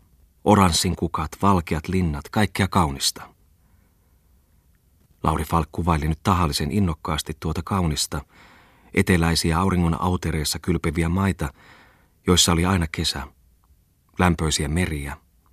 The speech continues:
sinisiä kuin lemmikki – palatsien lammikoita, joissa kiilteli kultaisia kaloja. Kuitenkaan hän ei voinut olla kysymättä, kun Svea kuunteli äänitiä uneksien. "Mutta te täällä,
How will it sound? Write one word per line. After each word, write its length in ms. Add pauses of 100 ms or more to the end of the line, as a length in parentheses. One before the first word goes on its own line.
(340)
sinisiä 480
kuin 200
lemmikki – 560 (800)
palatsien 540
lammikoita, 580
joissa 260
kiilteli 440
kultaisia 560
kaloja. 500 (1700)
Kuitenkaan 540
hän 160
ei 120
voinut 260
olla 180
kysymättä, 680 (520)
kun 120
Svea 300
kuunteli 460
äänitiä 460
uneksien. 580 (1500)
"Mutta 320
te 120
täällä, 400